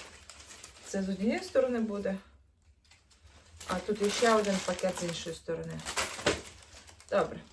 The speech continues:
піде. Бляха, я не знаю, куди я діла, бо в мене вже схоже є десь.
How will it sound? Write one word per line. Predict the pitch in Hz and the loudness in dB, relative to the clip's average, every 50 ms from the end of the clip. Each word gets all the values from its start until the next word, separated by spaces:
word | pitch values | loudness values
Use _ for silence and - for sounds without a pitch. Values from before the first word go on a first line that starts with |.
| - - | -20 -14
піде. | - - 180 185 160 160 - - _ _ _ _ _ - - - - - - - 196 175 - - - | -12 -6 -4 -2 -4 -4 -6 -12 _ _ _ _ _ -20 -20 -20 -20 -20 -18 -14 -14 -14 -14 -2 2
Бляха, | 226 226 220 226 - 208 185 - 190 185 185 196 | 4 6 6 4 4 2 0 0 0 -4 2 4
я | 247 302 339 | 4 4 6
не | 349 285 | 4 0
знаю, | 214 196 208 208 202 190 - | 0 4 4 6 4 4 2
куди | 196 185 190 | 0 2 4
я | 190 180 | 4 4
діла, | 180 180 190 180 180 180 | 4 0 -2 -2 -2 -2
бо | 196 | 0
в | 208 | 0
мене | 262 285 285 | 0 0 2
вже | 240 220 | 0 0
схоже | 226 - - - 233 226 190 202 | -2 -2 2 4 4 4 6 4
є | 208 175 170 170 160 160 - - - - - - - - - | 2 2 2 0 0 0 -4 -8 -10 -4 -4 -4 -4 -4 0
десь. | 180 180 175 175 - - - | 2 2 2 2 -2 -6 -10